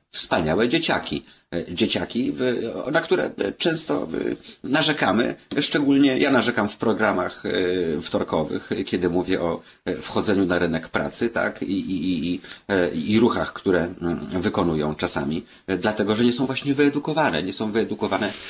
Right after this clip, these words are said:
e, w kierunku, tak jak pan nasz, e, wspomniał,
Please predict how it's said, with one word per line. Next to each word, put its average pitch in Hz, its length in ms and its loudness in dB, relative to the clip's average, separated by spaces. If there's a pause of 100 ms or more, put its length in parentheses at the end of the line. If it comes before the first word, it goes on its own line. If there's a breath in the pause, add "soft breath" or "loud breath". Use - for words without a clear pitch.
(120)
e, 101 100 2
w - 160 -4
kierunku, 135 400 6
tak 101 120 -2
jak 101 140 -2
pan 104 220 2
nasz, 92 260 2
e, 87 120 -4
wspomniał, 82 500 0